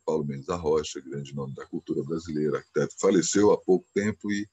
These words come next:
já tinha comentado sobre ele aqui no Climatias, mas resolvi me aprofundar no tema nesse Poli Matias que entrou ao ar ontem às nove da noite. E hoje, quinta-feira,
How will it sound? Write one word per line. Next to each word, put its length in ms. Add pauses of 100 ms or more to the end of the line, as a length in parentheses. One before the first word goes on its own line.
(380)
já 160
tinha 180
comentado 420
sobre 240
ele 120
aqui 160
no 100
Climatias, 540
mas 200
resolvi 440
me 120
aprofundar 680 (580)
no 100
tema 480 (220)
nesse 380
Poli 240
Matias 420
que 120
entrou 360
ao 240
ar 80 (320)
ontem 340 (240)
às 260
nove 240
da 140
noite. 520
E 80
hoje, 280
quinta-feira, 560